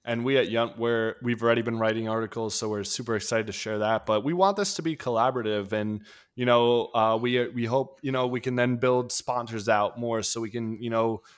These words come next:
really pay some of these amazing cr-, content creators that we have in the space. And, you know, we're, we're looking to really, uh, build it out as fun as possible, and it's gonna have,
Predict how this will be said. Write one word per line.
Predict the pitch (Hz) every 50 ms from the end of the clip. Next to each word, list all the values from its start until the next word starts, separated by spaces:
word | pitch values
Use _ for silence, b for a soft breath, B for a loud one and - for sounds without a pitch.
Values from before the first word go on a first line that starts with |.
| b b b
really | 131 139 139 135 135 127 120
pay | - - - 127 135 139 127
some | - - 131 120
of | 117
these | 117 120 110 - - - - 98
amazing | 123 117 120 123 131 117 117 120 113
cr-, | - - - _
content | - - 120 117 110 104 110 104 98
creators | - - 113 101 98 101 98 -
that | 107 107
we | 107 104
have | 95 101 104 101 -
in | 104
the | 104 101
space. | - - - 104 101 104 101 - -
And, | 107 104 101 101 98 B B B B B B B B B
you | 147 143
know, | 135 127 123 127 131 - -
we're, | 156 151 165 151 165
we're | 160 165 165
looking | 165 180 175 - 160 156 151 147 147 139
to | - - 139
really, | 120 127 131 131 127 127 123 120
uh, | 113 113 110 107 104 104 98 -
build | - 123 113 113
it | 110 107
out | 107 107 107
as | 104 101
fun | - - 110 107 107
as | 101 -
possible, | - 104 104 104 - - 120 110 110 107 107
and | 104
it's | 107 101 -
gonna | - - 120 101
have, | 95 110 110 107 107 101